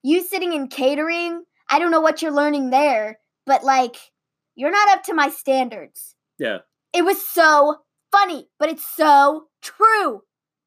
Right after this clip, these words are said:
Speaker 1: He
Speaker 2: It's
Speaker 1: legit slammed the main roster. Tr-, tr-, tr-, Triple H is a genius. He's a genius.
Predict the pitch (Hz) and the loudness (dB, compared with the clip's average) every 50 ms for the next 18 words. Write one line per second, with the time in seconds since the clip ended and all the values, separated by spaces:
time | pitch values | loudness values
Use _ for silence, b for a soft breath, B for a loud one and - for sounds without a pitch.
0 | _ _ _ - 392 392 415 415 370 277 233 247 302 392 427 427 - - _ _ | _ _ _ -8 -6 -6 -4 -6 -6 -6 -8 -6 -4 -2 -2 -2 -4 -6 _ _
1 | _ _ _ _ _ _ - - - 381 381 381 381 370 339 349 339 339 339 330 | _ _ _ _ _ _ -16 -6 2 4 4 4 4 2 -2 -4 -6 -6 -6 -6
2 | 311 311 311 302 302 - 247 226 214 _ _ _ _ _ _ _ _ _ - - | -4 -4 -4 -6 -6 -10 -14 -16 -16 _ _ _ _ _ _ _ _ _ -20 -20
3 | - - _ - - - _ _ _ - - _ - - - 415 392 370 359 359 | -20 -20 _ -20 -20 -20 _ _ _ -20 -20 _ -12 -10 -10 -6 -4 -4 -4 -4
4 | - - 285 269 254 208 196 - 262 277 285 302 330 370 381 - - - - - | -4 -6 -8 -10 -10 -10 -8 -4 -2 0 0 0 -2 -4 -8 -12 -16 -20 -20 -20
5 | _ _ _ _ _ _ _ _ _ _ _ _ _ - 294 254 262 214 247 262 | _ _ _ _ _ _ _ _ _ _ _ _ _ -6 -4 -4 -4 -4 -6 -6
6 | 233 214 190 - - - - - - | -6 -8 -12 -16 -18 -18 -20 -20 -20